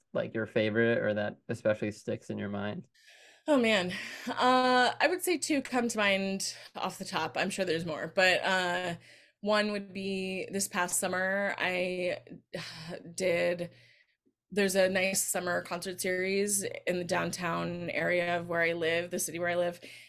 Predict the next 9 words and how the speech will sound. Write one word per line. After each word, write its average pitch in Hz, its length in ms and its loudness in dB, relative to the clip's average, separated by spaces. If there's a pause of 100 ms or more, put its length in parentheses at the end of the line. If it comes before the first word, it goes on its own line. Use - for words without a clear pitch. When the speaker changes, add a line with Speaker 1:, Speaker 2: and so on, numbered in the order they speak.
(160)
Speaker 2:
and 175 640 2
we 175 80 0
got 170 160 2
to 175 80 -4
headline 175 460 -2
it 175 240 -2
one 175 440 -2
of 165 280 -6
the 170 720 -2